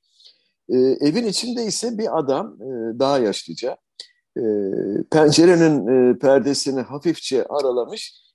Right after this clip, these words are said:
kenarından bakarak, o perdenin kenarından bakarak sokaktaki bu, e, korkunç manzarayı izliyor. İzlerken de, e, polis tarafından dövülen gençlere destek olduğunu,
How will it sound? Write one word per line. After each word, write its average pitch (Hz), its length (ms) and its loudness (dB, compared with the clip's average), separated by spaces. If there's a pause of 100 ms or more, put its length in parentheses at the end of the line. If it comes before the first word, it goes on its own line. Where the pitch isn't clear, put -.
(200)
kenarından 175 840 -2
bakarak, 107 480 -2
o 98 220 -6
perdenin 123 460 0
kenarından 135 560 0
bakarak 110 400 -4 (280)
sokaktaki - 1040 0
bu, 185 320 -2
e, 139 60 0 (560)
korkunç 156 720 -2
manzarayı 127 600 0
izliyor. 147 600 0 (1040)
İzlerken 135 640 -6
de, 262 220 -2 (520)
e, - 40 -6 (760)
polis 170 380 -2
tarafından 151 640 -2
dövülen 156 500 -2
gençlere 143 680 -4
destek 151 440 -2
olduğunu, 117 480 -2